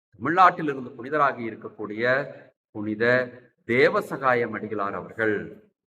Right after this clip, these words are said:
அவர் பாருங்கள், இயேசு கிறிஸ்துவுக்கு சாட்சியாக தனது ரத்தத்தை சிந்தி புனிதராகி இருக்கின்றார். ஆக, ஆண்டவர் இயேசு கிறிஸ்து இரண்டு விஷயங்களை இன்று கற்றுத்தருகின்றார்.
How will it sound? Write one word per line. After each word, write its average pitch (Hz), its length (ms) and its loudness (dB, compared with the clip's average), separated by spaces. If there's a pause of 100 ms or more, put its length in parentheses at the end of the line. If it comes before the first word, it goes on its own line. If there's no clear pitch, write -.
(120)
அவர் 101 280 -10
பாருங்கள், 127 580 2
இயேசு 135 340 -6
கிறிஸ்துவுக்கு 131 460 -12
சாட்சியாக 147 920 2 (280)
தனது 110 280 -2
ரத்தத்தை 160 500 2
சிந்தி 214 680 -8 (180)
புனிதராகி 120 520 0
இருக்கின்றார். 85 480 -14 (400)
ஆக, 156 1000 -2
ஆண்டவர் 185 360 2
இயேசு 170 280 0
கிறிஸ்து 110 680 -8 (260)
இரண்டு 123 360 -2
விஷயங்களை 226 440 4
இன்று 147 180 2
கற்றுத்தருகின்றார். 104 920 0